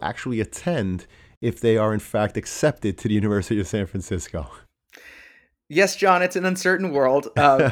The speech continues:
Speaker 1: <laughs>
Speaker 2: obviously, everything around the world right now says it's uncertain. And then you add the whims of seventeen or eighteen-year-olds, and that, that truly becomes difficult. Um, at U S F, we're lucky as a mid-selective institution, uh, that, uh,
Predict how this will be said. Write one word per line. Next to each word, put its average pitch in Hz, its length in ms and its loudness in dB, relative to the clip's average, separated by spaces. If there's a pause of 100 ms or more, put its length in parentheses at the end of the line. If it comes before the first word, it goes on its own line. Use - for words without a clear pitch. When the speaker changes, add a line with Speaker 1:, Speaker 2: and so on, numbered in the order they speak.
Speaker 1:
<laughs> - 640 -8
Speaker 2:
obviously, 190 440 6
everything 165 360 6
around 139 220 2
the 135 80 -2
world 135 160 0
right 135 160 2
now 135 140 2
says 127 200 -8
it's 127 100 -14
uncertain. 131 500 -2
And 143 260 -2
then 143 160 0
you 143 160 0
add 147 240 6
the 151 60 2
whims 143 420 2
of 127 100 -4
seventeen 139 460 -2
or 131 80 0
eighteen-year-olds, 127 800 -4
and 147 80 -6
that, 160 180 -4
that 180 240 2 (320)
truly 208 220 -2
becomes 170 360 -4
difficult. - 580 -8 (420)
Um, 143 320 0 (260)
at 165 140 4
U 208 180 4
S 202 160 0
F, 190 160 0
we're 170 140 2
lucky 156 380 0
as 147 120 0
a 139 60 -2
mid-selective 135 800 -4
institution, 123 880 -8 (500)
uh, 127 220 0
that, 135 260 -2 (240)
uh, 143 80 2